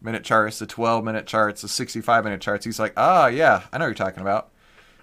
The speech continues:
'Cause we're not looking at the same charts as everybody else. You don't have to trade all day.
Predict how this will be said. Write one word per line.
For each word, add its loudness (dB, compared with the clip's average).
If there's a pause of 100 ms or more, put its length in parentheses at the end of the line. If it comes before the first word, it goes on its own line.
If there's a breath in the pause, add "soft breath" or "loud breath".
'Cause 0
we're 2
not 8
looking 0
at 0
the -10
same -2
charts -2
as -8
everybody -6
else. -14 (1700 soft breath)
You -6
don't -2
have -2
to -14
trade -8
all -6
day. -16